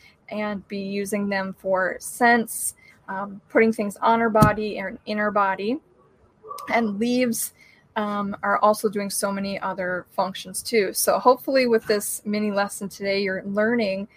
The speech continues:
about what visual cues some of your plants, your herbs, your vegetable garden, your, your flowers that you have growing,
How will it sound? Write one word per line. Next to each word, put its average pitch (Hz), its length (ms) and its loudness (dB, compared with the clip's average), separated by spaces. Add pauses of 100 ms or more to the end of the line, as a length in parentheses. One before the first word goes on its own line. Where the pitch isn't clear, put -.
(240)
about 196 380 4
what 208 240 8
visual 220 720 4
cues 202 720 -4
some 196 260 -8
of 190 100 -10
your 202 560 2 (180)
plants, 220 640 -2
your 196 280 -10
herbs, 214 580 4 (420)
your 202 220 -8
vegetable 214 500 2
garden, 208 640 2
your, 185 300 -8 (1080)
your 190 120 -10
flowers 233 560 6
that 226 200 6
you 220 140 0
have 220 340 -2
growing, 214 400 0